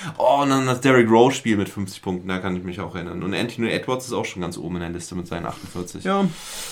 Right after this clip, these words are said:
Speaker 1: So, das fand ich jetzt mal ganz interessant, diese, äh,
Speaker 2: Ja.
Speaker 1: Aufzählung. Und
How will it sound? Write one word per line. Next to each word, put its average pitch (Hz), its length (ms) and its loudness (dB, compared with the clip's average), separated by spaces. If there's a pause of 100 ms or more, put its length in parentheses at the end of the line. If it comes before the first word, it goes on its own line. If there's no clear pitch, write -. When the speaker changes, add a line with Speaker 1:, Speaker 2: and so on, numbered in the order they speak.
(160)
Speaker 1:
So, 110 220 8
das 113 180 0
fand 165 140 2
ich 156 60 0
jetzt 147 180 -2
mal 127 360 0
ganz 120 220 -6
interessant, 117 560 -4 (400)
diese, 139 200 -4
äh, 139 540 0
Speaker 2:
Ja. - 160 -8 (580)
Speaker 1:
Aufzählung. 131 500 -4
Und 113 320 -4